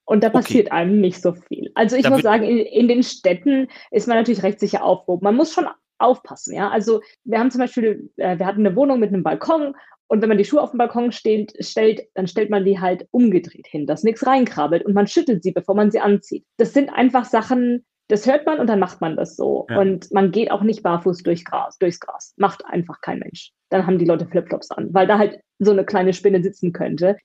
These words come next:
Speaker 1: Die will dir zwar nichts, aber wenn du auf sie drauf trittst, dann wehrt sie sich.
Speaker 2: Aber ob da so ein Flipflop jetzt unbedingt, äh, so viel Schutz bietet? <laughs>
Speaker 1: Äh, äh, also die sind halt wirklich klein, von daher, du
Speaker 2: Okay.
Speaker 1: würdest die gar nicht sehen. Und wenn du, es, es gibt ha-,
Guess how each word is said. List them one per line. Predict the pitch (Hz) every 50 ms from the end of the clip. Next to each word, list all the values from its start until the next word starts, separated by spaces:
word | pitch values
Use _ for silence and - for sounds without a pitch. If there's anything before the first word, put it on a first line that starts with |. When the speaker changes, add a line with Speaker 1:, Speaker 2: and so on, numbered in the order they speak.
| _
Speaker 1:
Die | 196 185 190 - -
will | 190 160 196 254 285
dir | 254 254 226
zwar | 214 - 208 180
nichts, | 185 190 185
aber | 190 170 170
wenn | 175 180 170
du | -
auf | 160 -
sie | - 170
drauf | 175 175 190 196 196
trittst, | - - 208 202 - -
dann | 175 175 170 170
wehrt | 180 165 160 - _
sie | 165
sich. | 175 - - - - - -
Speaker 2:
Aber | - - 139 -
ob | - 107 -
da | - 143 123
so | 107 107
ein | 101
Flipflop | - - 113 123 120 - 170 180 -
jetzt | 160 160 151 - - - -
unbedingt, | - 160 156 151 151 135 139 - _ - - _
äh, | 143 147 139 131 - -
so | 117 120 135
viel | 131 165 151 139
Schutz | - - 196 196 190 - -
bietet? | - 240 226 208 202 226 220 - - 320 - -
<laughs> | 698 523 508 698 679 - - - - 254 - - -
Speaker 1:
Äh, | - 320 587 - - _ - -
äh, | 302 - -
also | - 277 262
die | 214 254 220
sind | 240 294 311
halt | 285 226 208
wirklich | 247 285 294 247 220 - -
klein, | - 240 240 254 220 185 180 175
von | 196 185
daher, | 180 185 226 185
du | 196
Speaker 2:
Okay. | 160 190
Speaker 1:
würdest | 254 262 196 196
die | 202
gar | - 185 180
nicht | 190 190 196 -
sehen. | - - 233 247 247 226 202
Und | 185 185 190
wenn | 190 185
du, | - - -
es, | - - 208 208 - _
es | - 208
gibt | - 247 226 - - -
ha-, | - -